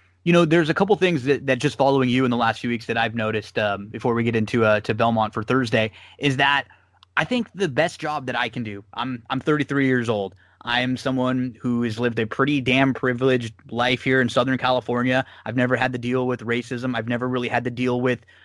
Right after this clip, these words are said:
um, a, a lot of the issues that, um, plenty of people across the world have had to, to deal with. It's just been, things have been pretty good, pretty easy for me most of the time.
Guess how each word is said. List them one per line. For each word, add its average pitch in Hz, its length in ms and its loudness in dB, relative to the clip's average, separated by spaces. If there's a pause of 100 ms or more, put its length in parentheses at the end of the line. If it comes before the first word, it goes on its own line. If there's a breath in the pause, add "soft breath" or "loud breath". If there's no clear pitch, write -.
um, 113 460 0
a, 127 140 -10
a 123 80 0
lot 117 280 2
of 120 120 -2
the 123 160 0
issues 127 460 0
that, 113 320 0 (280 soft breath)
um, 107 240 -8
plenty 156 400 2
of 143 80 0
people 120 420 -2
across 131 320 -2
the 127 80 -6
world 120 280 0
have 117 100 -2
had 117 160 0
to, 117 120 -4
to - 180 -6
deal 127 240 2
with. 107 180 -4
It's 117 140 -12
just 117 240 -4
been, 147 200 4 (200 soft breath)
things 147 160 2
have 160 100 2
been 143 300 0 (100)
pretty 175 200 -2
good, 170 260 4
pretty 160 160 -2
easy 156 260 0
for 147 140 -2
me 135 120 2
most 135 280 0
of 123 60 -4
the 113 60 -8
time. 120 300 0